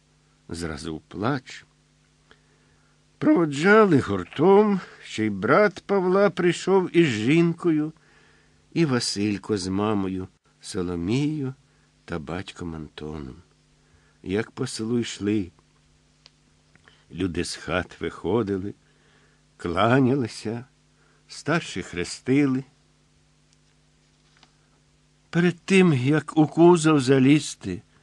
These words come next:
де вже сиділи з півтора десятка загорянців та хлопців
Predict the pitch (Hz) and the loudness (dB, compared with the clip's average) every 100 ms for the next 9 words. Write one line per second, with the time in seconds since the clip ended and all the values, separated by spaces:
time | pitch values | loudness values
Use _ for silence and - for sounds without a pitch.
0 | _ _ - 92 123 120 113 123 135 127 | _ _ -4 2 2 2 0 -2 0 2
1 | 139 143 143 - - 131 117 123 135 131 | 4 6 4 0 0 0 2 2 4 4
2 | 120 113 110 120 120 - 117 104 101 104 | 2 -2 0 -2 -2 -4 -2 -2 -2 0
3 | 117 131 120 - 123 110 _ - - _ | 0 0 -2 -2 -4 -4 _ -20 -20 _
4 | - 104 98 - 85 113 117 - - 110 | -4 -4 -4 -8 -4 -2 -4 -6 -8 -8